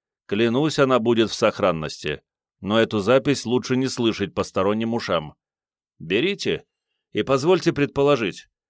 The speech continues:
Офицер К Г Б на почве личных переживаний решил учинить суицид, но не рассчитал высоту и лишь поломался,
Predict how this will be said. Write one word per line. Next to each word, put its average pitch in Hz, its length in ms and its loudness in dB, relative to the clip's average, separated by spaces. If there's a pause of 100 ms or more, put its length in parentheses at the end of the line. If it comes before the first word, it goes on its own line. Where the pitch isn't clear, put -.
(180)
Офицер 107 500 0
К 147 160 2
Г 110 160 2
Б 117 400 2
на 90 180 -4
почве 151 400 -2
личных 127 400 -4
переживаний 107 840 -2 (240)
решил 123 400 0
учинить 139 400 -2
суицид, 90 680 -4 (340)
но 113 160 -2
не 135 140 2
рассчитал 117 560 2
высоту 104 600 -2 (240)
и 156 120 2
лишь 185 200 0
поломался, 90 760 0